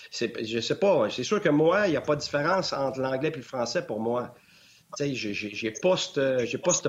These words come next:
barrière-là. Et puis c'est sûr que quand t'es en, tu sais, c'est pas, c'est, regarde, c'est pas compliqué, c'est comme un, un menuisier. Ses outils, c'est, c'est, c'est ce qui fait, c'est ce qui fait qu'il est capable de, de, de donner son rendement. Ben, coacher,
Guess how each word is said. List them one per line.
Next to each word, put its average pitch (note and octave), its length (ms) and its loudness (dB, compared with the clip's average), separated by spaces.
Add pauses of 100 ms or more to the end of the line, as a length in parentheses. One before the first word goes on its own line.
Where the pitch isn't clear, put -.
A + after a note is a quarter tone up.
barrière-là. C#3 840 0 (560)
Et - 40 -10
puis - 200 -8
c'est D3+ 120 0
sûr G#3+ 180 0
que E3+ 100 -2 (160)
quand D#3+ 140 0
t'es D#3 220 0
en, C#3 160 2
tu A#2 180 -8
sais, - 320 -2
c'est - 380 -14
pas, C3 160 0
c'est, - 160 -8
regarde, A#2+ 220 -2
c'est - 60 -12
pas A#2+ 140 -4
compliqué, D#3+ 460 -4
c'est - 100 -2
comme B2 160 0
un, A2 240 2
un A#2+ 80 0
menuisier. B2+ 760 -2 (360)
Ses B2+ 220 -4 (120)
outils, G#3 560 0 (220)
c'est, - 720 -2
c'est, - 540 0
c'est - 180 2
ce - 120 0
qui - 100 -10
fait, D#3+ 360 4
c'est D3+ 160 0
ce - 100 -6
qui - 80 -10
fait - 160 0
qu'il C#3 120 -2
est A#2 40 -4
capable C#3+ 360 2
de, B2 140 2
de, A2 160 0
de A2 160 2
donner B2+ 240 2
son A#2 220 2
rendement. A#2 540 0
Ben, G#2 240 0 (800)
coacher, F3+ 640 2